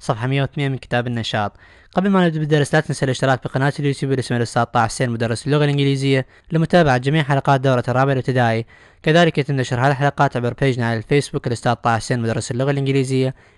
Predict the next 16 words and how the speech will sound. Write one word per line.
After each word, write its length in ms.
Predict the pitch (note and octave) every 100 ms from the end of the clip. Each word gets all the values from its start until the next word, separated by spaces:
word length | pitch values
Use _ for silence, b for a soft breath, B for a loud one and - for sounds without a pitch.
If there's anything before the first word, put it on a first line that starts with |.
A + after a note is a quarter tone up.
| -
اللي 100 | D#3
تقدرون 320 | D#3 D3 C3+
تلقوا 240 | C3+ C3+
من 100 | C3
خلال 220 | A#2 A2
هذا 160 | A2 B2
المعرف. 400 | C3 G#2+ G#2+ G#2+ - _ _ b b b b b -
بصفحة 280 | D#3+ C#3+ D#3
مية 180 | D#3
وأربعة 260 | E3 F#3+ E3+
من 120 | D3
كتاب 300 | - - C3
الطالب 480 | B2+ - D#3+ D#3 C#3+
مكتوب 320 | C3+ - B2
أعلى 160 | C#3 D3
الصفحة 520 | - C#3 - C3+ C3